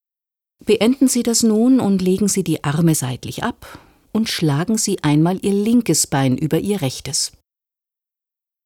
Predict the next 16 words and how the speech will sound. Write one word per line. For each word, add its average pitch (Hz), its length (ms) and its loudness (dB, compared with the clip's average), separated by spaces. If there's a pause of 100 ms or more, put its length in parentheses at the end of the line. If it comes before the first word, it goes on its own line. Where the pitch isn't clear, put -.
Der 135 140 -2
rechte 180 240 -2
Fuß 170 340 -2
bleibt 196 280 -2
stehen. 117 360 -6 (420)
Kippen - 260 0
Sie 139 160 -2
jetzt 156 340 -2
beide 147 380 0
Knie 165 340 2
langsam 127 360 0
nach 123 220 -4
links 214 300 0
und 175 120 -2
beobachten 196 680 -2
Sie, 226 260 -2